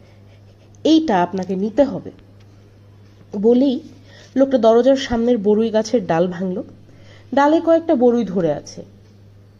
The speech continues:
মা কোচর মেলেন। তিনি কিছু না বুঝেই কোচর মেললেন। তার সামনে যে দাঁড়ানো, সে রহস্যময় একজন মানুষ কিংবা অন্য কিছু, এর সঙ্গে তর্কে যাওয়ার কোনোই কারণ নেই।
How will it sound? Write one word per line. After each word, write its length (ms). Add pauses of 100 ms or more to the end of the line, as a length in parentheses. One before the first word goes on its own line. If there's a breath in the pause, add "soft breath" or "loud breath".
(720)
মা 120
কোচর 440
মেলেন। 360 (1400)
তিনি 140
কিছু 280
না 180
বুঝেই 360
কোচর 300
মেললেন। 340 (760 soft breath)
তার 120
সামনে 360
যে 120
দাঁড়ানো, 520 (420 soft breath)
সে 160
রহস্যময় 720
একজন 260
মানুষ 500 (360 soft breath)
কিংবা 240
অন্য 280
কিছু, 420 (600 soft breath)
এর 220
সঙ্গে 320
তর্কে 360
যাওয়ার 240
কোনোই 400
কারণ 340
নেই। 160